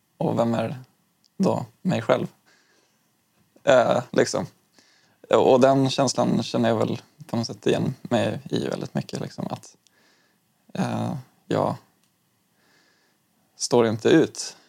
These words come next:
liksom, i mig själv på något sätt. Och, ja... Anyway, han pratar ju om, eh, om, eh, det, det öppnade min dörr till att tänka på,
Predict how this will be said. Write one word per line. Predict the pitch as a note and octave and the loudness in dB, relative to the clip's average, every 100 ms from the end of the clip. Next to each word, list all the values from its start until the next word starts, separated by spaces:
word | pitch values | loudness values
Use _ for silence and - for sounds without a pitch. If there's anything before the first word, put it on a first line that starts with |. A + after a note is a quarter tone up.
| _ | _
liksom, | - - - - - _ _ - | -12 -10 -10 -12 -14 _ _ -6
i | G#2+ | -4
mig | G2+ A2 | -2 -2
själv | C3 - - _ _ _ _ _ _ _ _ _ _ _ _ _ _ _ _ | -2 -2 -8 _ _ _ _ _ _ _ _ _ _ _ _ _ _ _ _
på | G2+ | -8
något | - | -6
sätt. | - - - _ _ | -10 -12 -20 _ _
Och, | A2 G#2 G2+ B2 - _ _ _ | 0 0 0 -4 -12 _ _ _
ja... | A2 - - - _ - | -6 -6 -16 -20 _ 0
Anyway, | C3 B2+ A#2+ | 4 4 4
han | B2 C3+ | 2 0
pratar | C3 B2 C3 | 2 2 4
ju | B2 B2 A#2+ | 4 6 4
om, | A#2+ A2+ | 2 0
eh, | A2+ A2+ - _ _ _ _ _ _ _ | -2 -4 -8 _ _ _ _ _ _ _
om, | - A2+ A2+ | -4 0 0
eh, | A2 A2 C3 - _ - _ - | 0 -2 -6 -12 _ -20 _ 2
det, | C#3 C3+ | 6 6
det | C3 D3 | 6 6
öppnade | C3+ - B2+ | 6 4 4
min | B2+ B2+ B2+ | 4 4 6
dörr | C3+ A#2+ | 6 4
till | - A#2 | 2 0
att | G#2+ | 0
tänka | A#2+ G#2 A2 - _ _ | -2 0 -2 -4 _ _
på, | - A2 G2+ | 0 2 2